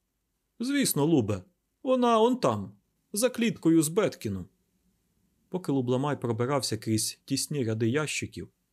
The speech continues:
Девід роззирнувся по кімнаті. «Де твоя орнітологічна проблема?»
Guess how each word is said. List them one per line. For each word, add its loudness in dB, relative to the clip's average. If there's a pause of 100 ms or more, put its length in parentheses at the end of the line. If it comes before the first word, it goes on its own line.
(280)
Девід -2
роззирнувся -4
по -6
кімнаті. -6 (1160)
«Де 2
твоя 4
орнітологічна 0
проблема?» 0